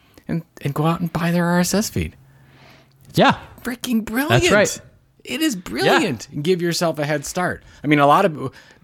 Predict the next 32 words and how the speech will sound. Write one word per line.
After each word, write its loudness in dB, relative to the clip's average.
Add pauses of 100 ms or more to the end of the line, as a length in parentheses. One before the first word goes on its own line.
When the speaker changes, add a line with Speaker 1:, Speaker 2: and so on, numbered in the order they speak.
(160)
Speaker 1:
domain 4
purchasers -2
have -6
been 2
doing 4
that 2
forever. -2 (500)
And 0
I've 4
done 6
a 4
couple 2
of 2
these 2
as -2
well, 4
where 0
you 2
wanna 2
get 4
a 0
little 2
bit 0
of 0
a -2
head -6
start. -2 (200)
You 0
buy 0
somebody 0
else's -2
domain. 2